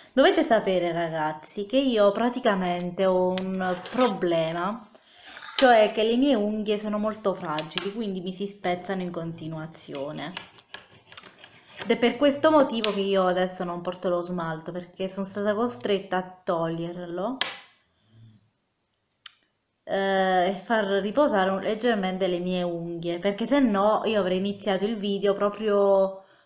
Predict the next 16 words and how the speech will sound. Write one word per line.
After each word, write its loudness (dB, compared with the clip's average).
con 4
lo 6
smalto 4
vecchio, 2
quindi -2
con 2
l'acetone 2
per -2
toglierlo -2
e -8
tutto 0
quanto, -2
e -4
poi -8
avrei -2
continuato -8